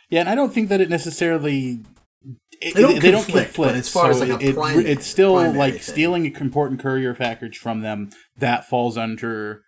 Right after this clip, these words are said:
Speaker 1: destroying the Irvans. Stealing money from them,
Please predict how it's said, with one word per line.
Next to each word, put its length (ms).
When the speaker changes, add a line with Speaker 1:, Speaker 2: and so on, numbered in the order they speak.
Speaker 1:
destroying 420
the 80
Irvans. 540
Stealing 560
money 180
from 280
them, 180